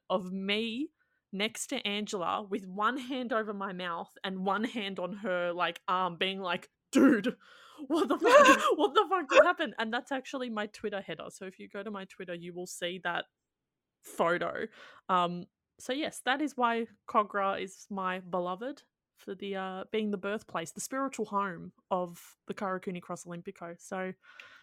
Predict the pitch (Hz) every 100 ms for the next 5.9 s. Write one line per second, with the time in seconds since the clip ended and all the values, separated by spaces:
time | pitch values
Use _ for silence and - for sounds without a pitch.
0 | _ 269 254 - 220 214 262 - - -
1 | - 320 320 233 247 247 220 214 - -
2 | - _ 214 202 202 - 196 185 - _
3 | - - - _ 277 202 196 277 - 214
4 | 214 196 220 - - - 190 196 208 -
5 | 202 196 - - 202 196 196 196